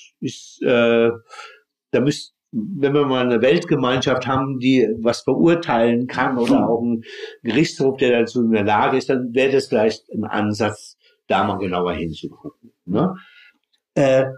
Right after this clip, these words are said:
diese Moria- oder Hotspot-Ansätze sind innerhalb der Europäischen Union an den Außengrenzen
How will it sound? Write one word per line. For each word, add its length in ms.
diese 340
Moria- 680
oder 240
Hotspot-Ansätze 1300
sind 240
innerhalb 440
der 140
Europäischen 640
Union 380
an 120
den 200
Außengrenzen 1040